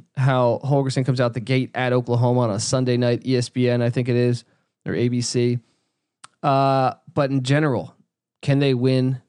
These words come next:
the A A C West? Co-, you know, that's a tricky division. It's a very tricky division because you have Memphis, who returns Mike White at Q B. Norvell's still there.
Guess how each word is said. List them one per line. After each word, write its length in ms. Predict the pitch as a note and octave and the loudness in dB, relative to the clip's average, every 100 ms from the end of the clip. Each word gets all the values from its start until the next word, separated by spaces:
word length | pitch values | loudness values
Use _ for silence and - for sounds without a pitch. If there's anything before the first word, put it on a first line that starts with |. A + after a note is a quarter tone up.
| - | -12
the 300 | C3 A#2+ - | -2 -2 0
A 380 | A#2 A#2 A2 A#2 | 0 0 0 -2
A 40 | |
C 540 | A2+ - A#2+ A#2 A2+ A2 | -2 -4 -2 -2 -4 -6
West? 500 | A2 A2 A2 B2 - | -4 -2 0 -4 -6
Co-, 160 | C#3 - | -8 -6
you 140 | - A#2+ | -4 -2
know, 220 | G2+ - | -2 -2
that's 220 | B2 C#3 | -4 -4
a 160 | F#3 F3 _ | -6 -8 _
tricky 260 | - F#3+ D3 | -6 -4 -2
division. 540 | A#2 A#2 C3+ G#2 C3+ - _ | -2 0 -2 -4 -12 -16 _
It's 100 | - | -6
a 40 | |
very 220 | D3 G3 | -2 0
tricky 220 | F#3 C#3+ | -2 -6
division 300 | A#2+ B2 A#2+ | -4 -2 -2
because 240 | A#2+ B2 B2 | -4 -4 0
you 100 | C3+ | 0
have 200 | C#3 B2 | 0 0
Memphis, 600 | B2 D3 F#3 G3+ - - _ _ _ _ _ - | -2 -2 -2 -4 -6 -14 _ _ _ _ _ -2
who 80 | |
returns 420 | C3 B2 C#3 B2 A#2+ | 0 0 0 -2 0
Mike 240 | A#2 B2+ | -2 0
White 220 | A2+ B2 | 0 0
at 80 | C3 | -2
Q 180 | - C#3 | 0 0
B. 280 | A2 G2+ D3+ _ | 0 -4 -4 _
Norvell's 500 | - A#2+ B2 A2+ B2 | -2 0 2 2 0
still 200 | - C3+ | 0 -2
there. 380 | C3 G2 F2 C#3+ | 0 -2 -4 -6